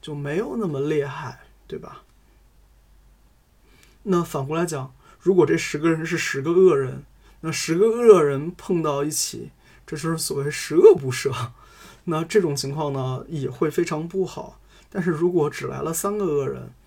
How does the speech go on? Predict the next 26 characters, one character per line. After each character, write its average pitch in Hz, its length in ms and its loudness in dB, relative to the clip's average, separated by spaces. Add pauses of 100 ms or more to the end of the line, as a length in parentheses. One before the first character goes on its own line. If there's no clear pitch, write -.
(220)
那 151 100 -12
不 147 160 -12
是 156 60 -10
很 135 220 -10
好 151 140 -8
吗？ 135 140 -14
就 147 80 -14
烧 143 240 -4
高 139 140 -2
香 147 260 -4
了， 139 240 -10
就 - 280 -8 (140)
影 156 160 -6
响 139 200 -6
没 143 120 -8
那 151 80 -8
么 151 160 -8
坏 151 300 -6
了， - 180 -16 (440)
不 143 120 -6
会 143 100 -2
出 - 180 -10
大 156 180 -4
的 151 100 -10
事 151 200 -12
情。 - 240 -12